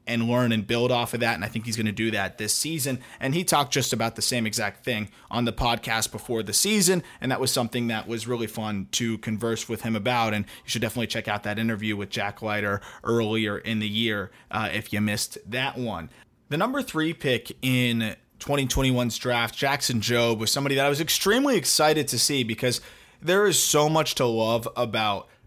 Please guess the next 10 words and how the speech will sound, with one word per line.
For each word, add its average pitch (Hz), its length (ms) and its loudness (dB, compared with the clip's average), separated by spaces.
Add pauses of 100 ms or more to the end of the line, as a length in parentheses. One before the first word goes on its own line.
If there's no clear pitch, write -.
(120)
his 131 280 0
projection, 127 840 2 (160)
his 123 200 0
athleticism 120 720 2
on 117 100 2
the 110 60 0
mound, 110 360 0 (200)
the, 143 320 4
the 156 340 -2
stuff - 540 2